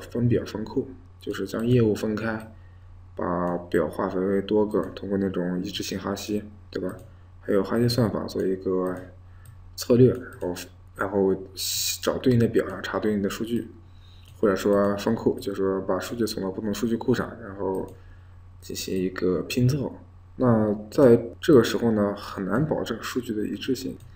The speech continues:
这地方呢，有一个很多公司做了分布式的关系型数据库，对吧？那它的这个事务呢，是很难去操作的。那它的性能上来说呢，面对大数据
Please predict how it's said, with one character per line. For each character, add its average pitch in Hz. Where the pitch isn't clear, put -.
这 165
地 156
方 151
呢， 120
有 95
一 98
个 101
很 104
多 107
公 123
司 131
做 117
了 92
分 131
布 131
式 123
的 92
关 113
系 107
型 107
数 -
据 123
库， -
对 104
吧？ 92
那 101
它 117
的 117
这 117
个 104
事 -
务 127
呢， 90
是 -
很 -
难 95
去 82
操 120
作 123
的。 -
那 104
它 127
的 113
性 131
能 107
上 107
来 95
说 107
呢， 98
面 113
对 104
大 110
数 110
据 110